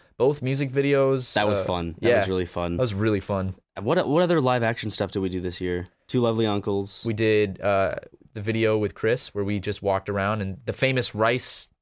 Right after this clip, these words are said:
Speaker 1: and puke. That was this. That was in twenty seventeen. The
Speaker 2: Okay.
Speaker 1: famous rice and puke.
Speaker 2: Just all the live action stuff I, I really like, and I hope we get to do more of it in twenty eighteen.
Speaker 1: Oh, there's definitely gonna be, uh,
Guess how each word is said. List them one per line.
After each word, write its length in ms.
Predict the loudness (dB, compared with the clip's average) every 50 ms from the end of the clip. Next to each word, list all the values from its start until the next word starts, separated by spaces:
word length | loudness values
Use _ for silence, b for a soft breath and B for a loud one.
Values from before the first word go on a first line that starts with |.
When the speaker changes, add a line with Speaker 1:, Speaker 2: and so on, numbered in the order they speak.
| _ -10
Speaker 1:
and 120 | -8 -8 -4
puke. 280 | 0 0 0 0 0 -6 _ _ _ _ _ _ _ _ _ -2
That 160 | 0 2 2
was 140 | 2 2 2
this. 160 | 0 0 2 4
That 120 | 4 4
was 100 | 4 2
in 80 | 0 -2
twenty 200 | -2 -2 -2 -2
seventeen. 420 | -2 -2 -2 -4 -2 -4 -4 -2
The 80 | 0 0
Speaker 2:
Okay. 80 | 0 0
Speaker 1:
famous 240 | 0 -2 -4 -4 0
rice 220 | 0 0 0 0 -2
and 80 | -4
puke. 220 | -4 -2 -4 -2 -2
Speaker 2:
Just 160 | -2 -4 -2 0
all 340 | 2 4 4 4 4 4 2
the 80 | 2
live 220 | 4 4 4 4 4
action 320 | 4 2 2 0 -2 -2 -2
stuff 320 | 0 0 -2 -2 -2 -2
I, 100 | -2 -2 0 0
I 100 | 0 0 0
really 380 | 2 2 2 2 2 2 2
like, 240 | 2 2 0 0 -2
and 160 | -2 -2 -2
I 200 | -2 -2 -2 -4 -8 _ _ -8
hope 240 | -2 -2 -2 -2 -2
we 300 | -4 -2 -2 -2 -4 -6 _ _ _ _ _ _ _ _ _ _ -12
get 220 | -6 -4 -4 -4 -4
to 60 | -4
do 140 | -2 0 0
more 240 | 2 2 2 0 0
of 120 | 0 0
it 180 | -2 -2 -4 _ _ _ _ _ _ _ _ _ _ _ -6
in 140 | -4 -4 -4
twenty 280 | -2 0 0 0 2
eighteen. 280 | 0 0 0 0 2 2
Speaker 1:
Oh, 80 | 4
there's 160 | 4 2 2 2
definitely 240 | 2 2 2 2 0
gonna 60 | 2
be, 320 | 2 2 2 2 0 0 0
uh, 380 | 0 2 2 2 2 0 -2